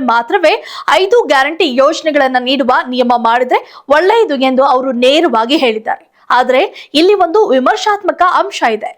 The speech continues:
ಕಾಂಗ್ರೆಸ್ ಸರ್ಕಾರ ಈ ಗ್ಯಾರಂಟಿಗಳನ್ನ ಜಾರಿ ಮಾಡಿದ್ರೂ ಕೆಲವು ಯೋಜನೆಗಳು ಇನ್ನೂ ಸಂಪೂರ್ಣವಾಗಿ ಫಲಾನುಭವಿಗಳಿಗೆ ತಲುಪಿಲ್ಲ. ಗೃಹ ಜ್ಯೋತಿ ಯೋಜನೆಗೆ ಇನ್ನೂರು ಯೂನಿಟ್ ಫ್ರೀ ಅಂದ್ರು, ಸರಾಸರಿ ಆಧರಿಸಿ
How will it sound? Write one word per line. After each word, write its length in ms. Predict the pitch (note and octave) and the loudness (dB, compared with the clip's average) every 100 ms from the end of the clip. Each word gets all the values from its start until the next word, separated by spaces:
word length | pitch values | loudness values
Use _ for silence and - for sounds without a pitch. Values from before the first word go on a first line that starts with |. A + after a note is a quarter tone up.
| - | 0
ಕಾಂಗ್ರೆಸ್ 380 | F#4 G#4+ B4+ C5 - | 2 2 0 0 -2
ಸರ್ಕಾರ 320 | G4 E4 D4 E4 F4 | 0 0 2 2 0
ಈ 20 | D4+ | 0
ಗ್ಯಾರಂಟಿಗಳನ್ನ 680 | C4 C4+ E4 G4 F4 D#4+ C4+ D4+ C4 | 2 2 0 -2 0 2 2 0 0
ಜಾರಿ 240 | B3+ B3+ B3 | -2 0 0
ಮಾಡಿದ್ರೂ 380 | G#3+ C4 F#4 F#4+ A4+ - - - | 0 0 0 0 0 -4 -6 0
ಕೆಲವು 240 | A3 G#4 F4+ C4 | 2 2 0 2
ಯೋಜನೆಗಳು 460 | D4 F4 D4+ C#4+ F4+ C4+ | 0 0 -2 0 0 0
ಇನ್ನೂ 160 | F#4 A#4 A4+ | 0 0 2
ಸಂಪೂರ್ಣವಾಗಿ 680 | C#4 D#4 G4+ D#4+ B3 B3 F#4 - | -2 0 0 2 0 -2 -4 -2
ಫಲಾನುಭವಿಗಳಿಗೆ 800 | C4+ A#3+ C#4+ F#4 F4+ F4+ F4+ D4 G4+ | 0 2 0 -2 -2 0 0 0 0
ತಲುಪಿಲ್ಲ. 320 | G4 F#4 A3 - - D4 | 0 0 -4 -4 -6 0
ಗೃಹ 160 | D4+ F4+ A4 | 2 2 2
ಜ್ಯೋತಿ 240 | A4+ A4+ D4+ D4 | 0 0 2 2
ಯೋಜನೆಗೆ 440 | F4 G4+ D#4 C#4 G4 - - D4+ | 2 0 2 2 0 -4 -4 0
ಇನ್ನೂರು 300 | F#4 A#4+ A#4+ C4+ D4 | 2 2 2 0 0
ಯೂನಿಟ್ 280 | C#4 F4+ - | 0 -2 -2
ಫ್ರೀ 140 | D4+ C#4+ | 0 2
ಅಂದ್ರು, 240 | C4 C#4 C4+ - - _ - | 2 0 -2 -4 -18 _ 0
ಸರಾಸರಿ 560 | B3+ C4+ E4 F#4 F#4+ E4+ | 2 2 0 0 2 2
ಆಧರಿಸಿ 360 | E4 F4 F4 | 0 -2 -2